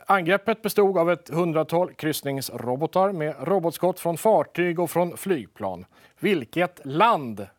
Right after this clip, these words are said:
angreps på det här sättet? Det var fråga A. På B. Tvåtusen tretton inleddes arbetet på Åland och i Helsingfors med att ta fram en ny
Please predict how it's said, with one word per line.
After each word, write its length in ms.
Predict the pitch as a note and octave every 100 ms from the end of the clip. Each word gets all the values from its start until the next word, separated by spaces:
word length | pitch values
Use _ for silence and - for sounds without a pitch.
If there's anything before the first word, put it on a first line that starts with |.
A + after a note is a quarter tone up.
| _
angreps 880 | D#3+ D3 A#2 C3+ G3 D#3 - - - _
på 100 | C#3+
det 80 | A2+
här 140 | F#2+
sättet? 400 | - - - - _ _ _ _ _ _ _ _ _ -
Det 80 | -
var 60 | A2+
fråga 220 | E3 F3
A. 140 | G2+ - _ - - - - - _
På 80 | D#3+
B. 260 | E3+ F#3 - _ _ _ _ _ _ - - - -
Tvåtusen 440 | F3 F#3 F#3+ G3
tretton 560 | - A3 - - B3 G3+
inleddes 420 | F3 D3+ D#3 D#3
arbetet 560 | E3 C#3 C3+ B2+ C3+ -
på 180 | D3+
Åland 420 | D#3+ F3+ G3 G3 D#3+
och 220 | D#3 C3+
i 200 | C#3 C3+
Helsingfors 800 | C3+ C3+ E3+ D3+ D3 D#3+ - -
med 180 | B2+ B2+
att 100 | B2+
ta 100 | C#3
fram 280 | C3+ B2 A#2
en 240 | A#2+ G#2+
ny 220 | G#2 G#2